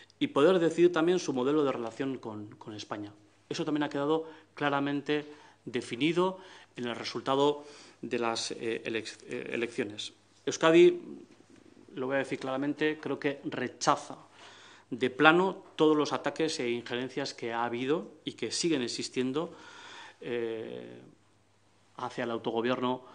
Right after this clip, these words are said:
y aquí también, desde luego, afecta a la propia Diputación Foral de Guipúzcoa, ¿no? Está en contra de la estrate-, de la, de cualquier estrategia recentralizadora que en este caso está liderando el señor Rajoy.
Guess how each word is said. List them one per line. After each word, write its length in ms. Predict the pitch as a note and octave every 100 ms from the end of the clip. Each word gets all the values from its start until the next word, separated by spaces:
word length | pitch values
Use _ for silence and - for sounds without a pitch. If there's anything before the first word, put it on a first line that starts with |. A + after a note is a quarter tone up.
| - - - _
y 280 | D#3+ A#2+ A#2+
aquí 320 | C3 C#3 -
también, 400 | B2 A#2 A#2+ C#3
desde 140 | A2+ A2
luego, 180 | A#2
afecta 400 | A2 - A2 B2
a 100 | C#3
la 120 | A2+ G#2+
propia 360 | A#2+ B2 A#2+ -
Diputación 580 | A#2 A2 A#2 A2 A#2
Foral 260 | A2 A2+ A2
de 100 | A2
Guipúzcoa, 480 | G#2+ G#2 G#2+ - B2
¿no? 120 | B2+ - _ -
Está 520 | - - - - A#2+
en 160 | A#2
contra 420 | A2 C3 C3+ A#2+ A2
de 60 |
la 100 | A#2
estrate-, 480 | A2 A2 G#2 B2+ C#3+
de 200 | D#3+ B2
la, 340 | A#2 A2+ A#2 -
de 140 | B2+
cualquier 340 | A#2+ A#2 C3 A#2
estrategia 600 | - B2 B2 - C3 C3 - - -
recentralizadora 1120 | - B2 A2+ A#2+ A#2 A#2+ G#2+ A#2 A#2 B2+ C3+ - - _
que 100 | -
en 60 | A#2
este 140 | A#2+
caso 220 | A#2+ -
está 160 | A#2 A#2+
liderando 560 | A#2 A#2 A2+ A#2+ B2 -
el 340 | A#2+ G#2+ G#2+
señor 320 | - A2+ A2
Rajoy. 320 | A2 - A2